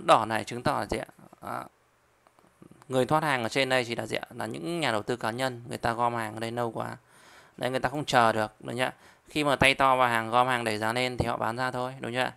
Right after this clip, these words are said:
À, tay to vào hàng này, đúng chưa ạ? Đây này, tay to vào hàng này. Đây là chốt lãi bắt đầu màu xanh này là, là, là, là C điếc, là C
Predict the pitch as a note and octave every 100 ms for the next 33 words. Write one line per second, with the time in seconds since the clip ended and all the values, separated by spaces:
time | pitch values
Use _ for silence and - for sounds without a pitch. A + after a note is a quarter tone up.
0 | _ _ - _ - A#2+ B2 B2+ B2 A2+
1 | A2 G#2+ G#2+ - A2+ A#2+ A#2 - _ _
2 | _ _ _ _ A#2+ A2 G#2+ - - A#2+
3 | A#2 A#2 A2+ G#2+ G#2 G#2 G#2 - A#2 A2+
4 | C#3 C#3+ C#3 - D#3 B2+ A2 G2+ _ -
5 | - _ A#2 A#2 C#3 C3+ B2 A#2 A#2 A2+
6 | A2+ A2 A2 - - _ - A#2 A2 A2+
7 | - C#3 D3+ E3+ - A#2 A2 -